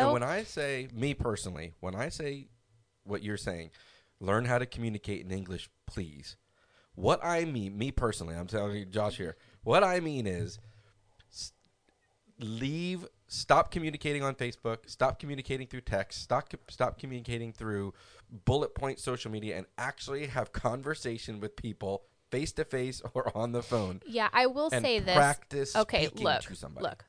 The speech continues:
Speaker 2: I'm an introvert by nature. Okay, so I'm speaking to all of the introverts out there. I understand the appeal of all of these things that you just mentioned. You're an extrovert, so you don't understand.
Speaker 1: Right, no, I don't,
Speaker 2: I
Speaker 1: but at
Speaker 2: do.
Speaker 1: the same time.
Speaker 2: I understand them.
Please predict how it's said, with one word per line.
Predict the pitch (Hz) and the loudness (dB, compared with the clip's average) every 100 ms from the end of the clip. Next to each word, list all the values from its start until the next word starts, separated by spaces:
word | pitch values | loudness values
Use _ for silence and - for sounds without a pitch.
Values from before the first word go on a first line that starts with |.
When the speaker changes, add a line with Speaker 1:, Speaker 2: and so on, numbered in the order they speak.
| _ 233 | _ 4
Speaker 2:
I'm | 269 302 | 6 6
an | 233 | 2
introvert | 175 185 190 175 160 180 | 0 -2 -2 0 0 0
by | 156 | -4
nature. | 156 - - 107 - - - | -4 -6 -6 -6 -8 -14 -10
Okay, | 170 175 | -4 -4
so | 170 170 | -2 0
I'm | 220 | -2
speaking | 240 254 - 247 | -2 -6 -6 -6
to | 190 | -2
all | - 175 | 2 2
of | 180 | 0
the | 190 | -4
introverts | 160 165 160 - - - | -8 -8 -6 -6 -6 -4
out | - - | -4 -4
there. | - - - - - - - | -6 -8 -10 -16 -18 -18 6
I | 330 381 480 - | 10 12 10 6
understand | 220 214 240 247 254 - - 185 180 202 202 | 6 8 8 6 6 4 2 2 2 0 -2
the | 190 | -2
appeal | 165 - - 196 165 170 196 - - - - - | -2 -2 -4 -2 0 2 0 -4 -14 -18 -6 8
of | 196 180 170 165 165 - _ _ 202 | 12 12 12 10 6 -8 _ _ 8
all | 180 185 | 10 8
of | 190 | 6
these | 180 175 | 0 -4
things | 170 165 | -4 -4
that | - | -8
you | 165 160 | -6 -6
just | 160 156 - | -6 -6 -8
mentioned. | - - - | -10 -10 -4
You're | 208 330 | 6 8
an | 320 | 8
extrovert, | 285 - 214 196 | 6 6 6 4
so | - | 4
you | 175 190 | 0 2
don't | 175 160 | 2 0
understand. | 139 - 175 202 - | -2 -4 0 2 2
Speaker 1:
Right, | 165 | -2
no, | 180 | -2
I | 160 - | -4 -2
don't, | 202 | 6
Speaker 2:
I | 262 269 | 10 12
Speaker 1:
but | 269 180 | 10 8
at | |
Speaker 2:
do. | 214 - | 6 4
Speaker 1:
the | |
same | 147 | 0
time. | 143 - | -4 4
Speaker 2:
I | 233 277 262 | 8 10 10
understand | 247 254 233 - 208 185 180 | 6 4 4 2 0 0 -2
them. | - 78 208 | -4 -6 -8